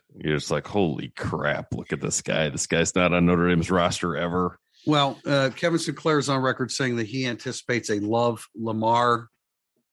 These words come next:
Speaker 2: duo at running
Speaker 1: I think
Speaker 2: back
Speaker 1: it's
Speaker 2: for
Speaker 1: good
Speaker 2: Notre
Speaker 1: bet. I
Speaker 2: Dame, and I think that's
Speaker 1: I'm
Speaker 2: a
Speaker 1: I'm with Kevin on that one.
Speaker 2: Yeah, I think that's a good bet, and I think that that's an upgrade from what we were looking <laughs> at here,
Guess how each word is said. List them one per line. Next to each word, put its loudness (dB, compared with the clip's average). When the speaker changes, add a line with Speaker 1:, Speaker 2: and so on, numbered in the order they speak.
Speaker 2:
duo 0
at -2
running 0
Speaker 1:
I 2
think 0
Speaker 2:
back 0
Speaker 1:
it's -16
Speaker 2:
for -4
Speaker 1:
good 2
Speaker 2:
Notre 0
Speaker 1:
bet. 0
I 2
Speaker 2:
Dame, -2
and -2
I 0
think -2
that's 0
Speaker 1:
I'm -2
Speaker 2:
a -6
Speaker 1:
I'm -16
with -16
Kevin -12
on -12
that -20
one. -20
Speaker 2:
Yeah, -2
I -2
think -4
that's -2
a -4
good -4
bet, -2
and -8
I -6
think -8
that -10
that's -6
an -10
upgrade -8
from -8
what -6
we -10
were -8
looking -6
<laughs> -8
at -10
here, -10